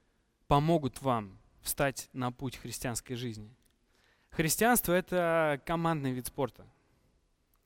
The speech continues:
Здесь нет индивидуального зачета в масштабах церкви. Индивидуальный зачет, он знаете какой?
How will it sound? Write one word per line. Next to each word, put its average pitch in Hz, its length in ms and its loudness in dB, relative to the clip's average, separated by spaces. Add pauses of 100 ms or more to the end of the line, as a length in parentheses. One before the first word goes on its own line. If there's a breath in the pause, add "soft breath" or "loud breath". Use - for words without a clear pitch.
(120)
Здесь 170 280 0
нет 196 180 2
индивидуального 143 640 0
зачета 123 520 -6 (1300)
в 120 80 -10
масштабах 139 580 2
церкви. 120 460 -6 (760 soft breath)
Индивидуальный 170 440 6
зачет, 180 340 6
он 147 80 6
знаете 185 240 4
какой? 123 420 2